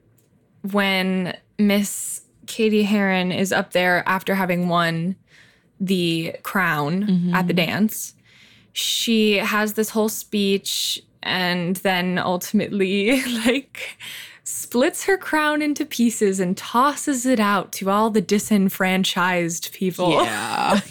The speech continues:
Speaker 2: Yeah.
Speaker 1: And I just, the, this scene is, like, crazy to watch now.
Speaker 2: Yeah.
Speaker 1: Because you basically just picked one member of each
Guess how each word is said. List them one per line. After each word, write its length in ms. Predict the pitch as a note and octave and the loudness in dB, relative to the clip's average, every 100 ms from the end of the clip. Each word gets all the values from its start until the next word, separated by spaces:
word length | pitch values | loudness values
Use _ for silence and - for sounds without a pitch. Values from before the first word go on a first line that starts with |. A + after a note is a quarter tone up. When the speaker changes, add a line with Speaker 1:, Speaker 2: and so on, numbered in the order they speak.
| - | -6
Speaker 2:
Yeah. 600 | A3+ G3+ G3+ G3+ G3+ A3 B3+ C#4 - - - - - _ _ _ - G#4+ | 0 2 4 4 2 2 0 -2 -10 -8 -6 -6 -8 _ _ _ -4 0
Speaker 1:
And 140 | G#4+ B4 D5 - | 2 2 -2 -2
I 160 | F#4+ F#4+ | 0 0
just, 300 | - A4 A4 - | 2 2 2 -12
the, 320 | D4+ E4+ E4+ - _ - - - | -4 0 0 -2 _ -20 -16 -2
this 260 | A3+ C4+ | 2 2
scene 720 | C4 - - A#3+ B3+ B3 G#3 G3+ | 0 -8 2 4 6 6 4 2
is, 460 | - A3 G#3 G3 | 2 2 4 2
like, 240 | G#3+ F3 - | 0 0 -4
crazy 800 | - - G3 F#3+ F#3 G3+ F#3+ F3+ | -8 -4 0 2 2 2 0 0
to 140 | G3 | 0
watch 420 | E3+ D#3 - - | 2 2 0 -2
now. 300 | D#3 D3+ - - | -4 -4 -2 -2
Speaker 2:
Yeah. 340 | F3 E3+ A3 G3 | 0 2 2 2
Speaker 1:
Because 640 | G3 F#3+ F3 D#3+ F3 - - - - - | 2 2 0 -2 -4 -10 -16 -20 -20 -8
you 340 | F#3+ G3 A3+ | -2 2 2
basically 840 | G3 G3+ A3+ G#3+ C4+ - C4+ C4 A#3 | 4 2 2 0 -4 -2 2 2 4
just 300 | G#3+ G#3 - | 2 0 -6
picked 380 | G#3 F#3+ - G#3 | -2 -2 -2 -4
one 420 | F#3+ F#3+ G3+ F#3+ | 0 4 4 4
member 680 | F3 F3 F#3+ G3+ G3+ G3 - | 2 2 2 4 4 2 0
of 220 | F3 F3 - | -2 -4 -4
each 580 | F3+ E3+ - - - | -4 -2 -4 -4 -4